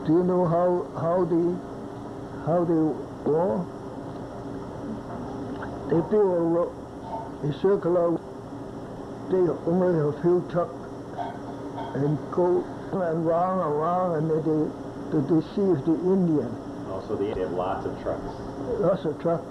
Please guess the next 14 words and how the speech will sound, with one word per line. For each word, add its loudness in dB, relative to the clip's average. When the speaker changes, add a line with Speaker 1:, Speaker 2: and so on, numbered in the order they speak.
Speaker 1:
And 2
also, 2
this, 2
uh, -6
a 2
mountain 2
way 6
is -4
impossible 2
to 0
pass. 0
The 4
Chinese 2
lower 4